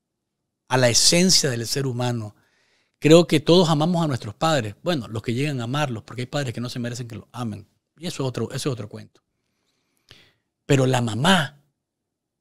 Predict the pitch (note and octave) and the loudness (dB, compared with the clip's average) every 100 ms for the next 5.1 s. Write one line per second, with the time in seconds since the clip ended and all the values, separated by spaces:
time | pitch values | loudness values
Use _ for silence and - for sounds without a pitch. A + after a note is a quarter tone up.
0 | _ _ _ _ _ _ C3+ C#3 B2 C#3+ | _ _ _ _ _ _ -2 0 2 4
1 | G3 F3 F3 F#3 - C#3 D#3 C#3 E3+ C#3 | 2 0 -2 -4 -4 -2 -2 -2 -6 -6
2 | A#2 _ _ _ _ _ _ _ _ _ | -10 _ _ _ _ _ _ _ _ _
3 | _ _ _ _ _ _ _ _ _ F#3 | _ _ _ _ _ _ _ _ _ -4
4 | G3+ D3 D3+ B2 A#2+ C3 - D3+ G3 C3+ | 0 0 -2 -2 -2 -4 -6 -4 -4 -6
5 | - | -10